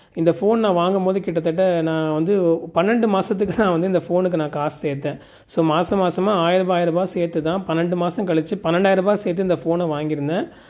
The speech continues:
அதோட கூட இந்த ஃபோன் வந்து எனக்கு ரொம்ப, ரொம்ப சென்டிமெண்ட்டான ஒரு ஃபோனும் கூட. So, இப்படி நம்ம கஷ்டப்பட்டு வாங்கின ஒரு, ஒரு ஃபோனை வந்து நம்ம மிஸ் பண்ணிட்டோம், தொலைஞ்சிருச்சுன்னு நினைச்சும் போது ரொம்பவும் வந்து எனக்கு சங்கடமா இருந்துச்சு. ஆனா, அதுக்கு எல்லாத்துக்குமே வந்து ஒரு, ஒரு டபுள், ட்ரிபிள் மடங்கான ஒரு ஹாப்பினஸ் வந்து எனக்கு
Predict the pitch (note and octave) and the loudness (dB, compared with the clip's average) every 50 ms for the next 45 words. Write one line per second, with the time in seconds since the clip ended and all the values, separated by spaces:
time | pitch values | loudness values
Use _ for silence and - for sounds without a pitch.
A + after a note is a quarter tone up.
0 | - - - - D#3+ F3+ G3 A3 A#3 A3 G3+ G#3+ G3+ G#3 G#3+ G#3+ G3 E3+ - - | -20 -14 -4 0 2 4 4 4 4 2 2 0 0 2 2 0 0 -2 -2 -2
1 | G3 G#3 G#3+ G3 F3+ F#3 G3+ G3+ F3 E3 D#3 D#3 E3 F3+ G3+ G#3+ G#3+ A#3 A3 G3 | -2 0 0 0 0 0 0 0 0 0 0 0 0 0 0 0 0 0 0 0
2 | F#3+ F#3+ G3+ G3+ - F3+ F#3 F#3 F#3+ A3 G#3+ G#3 F#3 E3+ F3 E3+ F#3 F3+ E3 D#3 | 0 -2 -2 -2 -2 -2 -2 -2 0 -2 0 0 -2 -2 -2 0 0 2 0 0
3 | D3 C#3 - D#3+ D#3+ D#3+ D#3 C#3+ C#3+ D3 C#3 C#3+ C3+ - - - - - - _ | 0 -2 -2 -2 -2 -2 -2 -2 -2 -2 -2 -2 -4 -6 -12 -20 -20 -20 -20 _
4 | - - F3+ F3 F#3 F#3+ - B3+ B3 A3+ G#3+ G3 F3+ F3+ F3+ - - A3 G3+ A3+ | -4 -2 0 0 0 0 0 2 2 2 2 2 0 -2 -2 0 -2 0 0 0
5 | G#3 G3 A3+ G#3 F#3+ F#3+ G3 G3 G3 F#3 F3 E3+ E3+ E3+ E3 E3 D#3+ D#3+ D#3+ E3 | 0 0 0 0 0 0 0 0 2 2 2 2 2 2 4 4 4 2 2 2
6 | E3 E3 D3+ D#3 - - F#3 F3+ G3 G3+ F#3+ F3+ F#3 F#3+ F#3+ F3+ F3 D#3+ E3 E3 | 2 0 -2 -4 -8 -6 -4 -2 0 0 0 0 0 0 0 0 0 0 -2 -4
7 | - - G3 F#3 F3 E3 E3 E3+ E3 E3 D#3+ E3 D3+ E3 F#3 F3+ E3+ E3+ - F#3+ | -4 -4 -2 -2 0 0 0 -2 -2 -2 -2 -2 -2 0 0 -2 -2 -2 -2 -4
8 | F#3+ E3+ E3 D#3+ - E3 D#3 D#3+ F#3 G#3+ A3 G3+ F3 D#3+ D3+ D3 D3 D#3 F#3 G3 | -2 -2 -4 -4 -4 -2 -2 -2 0 0 0 0 0 0 0 0 0 0 0 2
9 | A3 A#3 A#3+ A3+ G#3 F#3+ F#3+ G3 F#3 E3+ D#3+ D#3 - D#3 D#3+ D#3+ D#3+ E3 E3+ E3+ | 2 2 2 2 0 0 0 0 -2 -2 -4 -6 -6 -4 -2 -2 -2 0 -2 -2
10 | D#3+ D3+ C#3+ C#3 C#3 E3 F#3+ B3 A#3 - - - - - - - E3 F#3 F#3+ F3+ | -2 -4 -6 -6 -4 -4 -4 -6 -8 -12 -18 -20 -20 -14 -6 -2 0 2 2 4
11 | E3+ E3+ D#3+ F3+ F#3 G3 G#3+ A#3+ A#3+ A3+ G3+ - G3+ G3+ G#3+ A3+ A3+ G3 F3+ F#3 | 2 2 0 0 -2 0 0 0 0 0 0 -2 0 0 0 0 0 0 0 0
12 | G#3 G3+ F#3 E3+ D#3+ D#3 D3+ D#3 D#3 D3+ D3 D#3 - E3+ E3 E3+ F#3+ G#3+ G#3+ G3 | 0 0 2 2 2 2 2 2 2 0 -2 0 2 2 2 4 2 0 0 -2
13 | E3+ - - F#3 F#3 A3 G#3+ G#3 F#3+ F#3 F#3+ G3 G3+ G3+ G3+ G3 F3+ D#3 D#3+ D#3+ | -2 -4 -2 0 0 0 0 0 0 0 0 0 0 0 0 0 0 0 0 -2
14 | E3+ - G3+ F#3 F#3 D#3+ - D#3+ E3 F#3 F3+ E3+ D#3 D3+ | -2 0 0 0 0 0 -2 -2 0 0 0 0 -2 -4